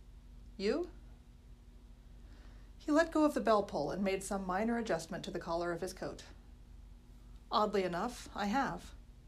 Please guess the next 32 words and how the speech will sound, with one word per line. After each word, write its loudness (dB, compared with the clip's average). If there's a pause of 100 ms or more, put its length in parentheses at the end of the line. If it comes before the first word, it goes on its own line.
(340)
There 6
was 8
a 6
death 4
in 4
the 4
yard 4
sometime 0
in 0
the 4
last 2
few -2
hours, -2 (880)
under 4
that 6
laurel 6
halfway 2
up 0
the -4
path." -2 (2250)
"I 6
assume 6
you're 8
going 4
to -4
tell 2
me -2
it's -2
only 2
a 2
smallish 2
glow." 0